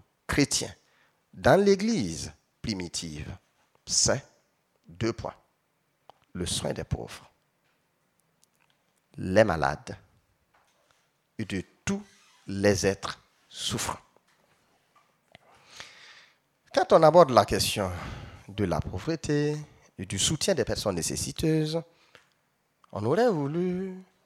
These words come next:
quelques bases, quelques fondements sur lesquels nous pouvons puiser notre modèle ou notre exemple. Sans aller trop loin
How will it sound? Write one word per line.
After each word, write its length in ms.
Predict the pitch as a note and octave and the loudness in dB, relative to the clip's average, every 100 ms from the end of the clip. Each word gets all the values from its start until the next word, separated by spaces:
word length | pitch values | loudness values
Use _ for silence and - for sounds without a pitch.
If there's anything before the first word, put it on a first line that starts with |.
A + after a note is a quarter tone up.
| _ - | _ -10
quelques 440 | - D#3 B2+ D#3+ | -2 -2 0 0
bases, 480 | D3 G3+ G2 F2 - | 2 4 2 -4 -6
quelques 400 | - E3+ F3 F3 | 2 2 4 0
fondements 400 | - F3 F3 A#3 | 2 0 2 -4
sur 180 | - A#2 | -4 -6
lesquels 580 | F#2+ - D3 F#3 G3 G#3 _ _ _ | -6 -6 -8 -8 -10 -16 _ _ _
nous 160 | B2 G#3 | -6 -6
pouvons 420 | - A2 G#2+ C#3+ | -6 -6 -2 -2
puiser 680 | D#3+ - C#3 D3 C3 G#3+ A#3+ _ _ - | -4 -8 -4 0 0 -2 -6 _ _ -16
notre 520 | G#2 G2+ C#3+ F#3+ - | -10 -6 0 0 -2
modèle 540 | G#2+ G#2 G#2+ G#2 A#2+ C#3+ _ - | -2 2 2 2 0 -6 _ -8
ou 80 | G2+ | 0
notre 260 | G2 G#2 - | 2 2 -2
exemple. 560 | - D2+ D2+ D#2 - - - _ _ _ _ _ _ _ _ _ _ _ _ _ _ | -8 -8 -10 -14 -14 -20 -20 _ _ _ _ _ _ _ _ _ _ _ _ _ _
Sans 200 | - - | -8 -6
aller 300 | - G2+ G2 | -2 0 0
trop 260 | - - G#2 | 0 2 2
loin 340 | G2 F#2 F2 | 4 2 0